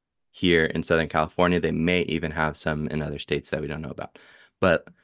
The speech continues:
they have one in Irvine. They have one in Huntington Beach. They have one in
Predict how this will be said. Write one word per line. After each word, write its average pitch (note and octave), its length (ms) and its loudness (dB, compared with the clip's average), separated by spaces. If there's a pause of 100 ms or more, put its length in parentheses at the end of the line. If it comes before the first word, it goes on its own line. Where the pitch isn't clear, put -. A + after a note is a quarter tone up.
(160)
they F2+ 80 4
have G2+ 240 2
one F2+ 220 4
in D2+ 200 -4
Irvine. G2+ 560 4
They E2 100 -4
have E2 260 -2
one D#2 280 -4
in D#2 380 -4 (480)
Huntington F#2 440 2
Beach. G2 520 0 (600)
They F2+ 120 2
have E2+ 220 2
one E2 280 0
in D#2+ 640 -4